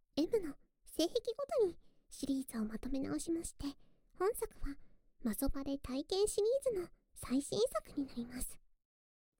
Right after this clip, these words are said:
マゾバレ体験シリーズには、お姉さん系のシリーズに加えまして、三月のメスガキ双子シスターもあります。本作は、この双子シスターちゃんと同じく、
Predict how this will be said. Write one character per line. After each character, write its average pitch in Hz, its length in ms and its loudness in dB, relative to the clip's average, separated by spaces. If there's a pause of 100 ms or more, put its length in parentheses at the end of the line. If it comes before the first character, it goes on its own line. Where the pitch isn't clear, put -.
マ 277 140 2
ゾ 285 160 0
バ 339 160 0
レ 339 140 0
体 320 260 -6
験 403 220 -2
シ - 100 -8
リ 403 240 4
ー - 20 -10
ズ 381 60 0
に 294 160 2
は、 294 240 0 (360)
お 277 100 2
姉 349 240 2
さ 359 160 -4
ん 320 120 -6
系 320 220 -2
の 311 120 -2
シ 320 180 0
リ 277 160 2
ー - 40 -6
ズ - 80 -4
に 214 180 -2
加 - 140 -6 (120)
え 285 100 -2
ま 349 140 -2
し - 100 -10
て、 - 100 -2 (500)
三 339 100 0 (240)
月 330 100 -6
の 311 140 0 (380)
メ 269 100 4
ス - 160 -6
ガ 370 160 -4
キ - 140 -20
双 - 240 2
子 415 140 0
シ - 80 -2 (120)
ス - 60 -4
タ 494 180 2
ー 330 80 -4
も 277 60 -4
あ 254 40 -4
り - 140 -2
ま 254 140 -2
す。 - 160 -4 (560)
本 381 100 2 (100)
作 - 280 0
は、 339 100 2 (300)
こ 285 120 0
の 285 120 2
双 349 280 4
子 392 120 2
シ 415 180 2
ス - 80 -4
タ 466 120 -4
ー 370 60 -2
ち - 100 -12
ゃ - 20 -2
ん 269 60 -2
と - 200 -6
同 - 0 - (120)
じ - 120 -8
く、 - 100 -12